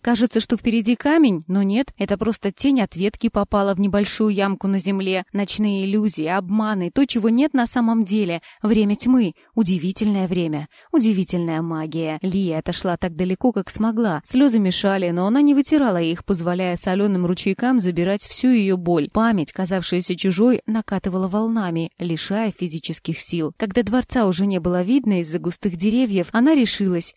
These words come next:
и призвала небольшой светлячок, чтобы он мог осветить ей путь. Тёмным магам всё равно нужен свет.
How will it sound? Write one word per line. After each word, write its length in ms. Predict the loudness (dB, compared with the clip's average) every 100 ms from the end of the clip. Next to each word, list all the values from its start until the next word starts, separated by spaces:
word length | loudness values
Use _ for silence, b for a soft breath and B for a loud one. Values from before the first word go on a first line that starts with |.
| -6
и 100 | -2
призвала 500 | 0 0 0 0 0
небольшой 480 | 2 0 0 0
светлячок, 640 | 0 -2 0 -2 2 0 0
чтобы 280 | -4 -2
он 160 | 0 0
мог 260 | 0 0 -2
осветить 460 | -4 -6 -6 -4
ей 160 | -2 -2
путь. 340 | -2 -2 -2
Тёмным 340 | 0 2 2 0
магам 360 | 0 -2 -2
всё 180 | -4 -4
равно 280 | 0 2 2
нужен 320 | 0 -2 -4
свет. 420 | -4 -4 -6 -6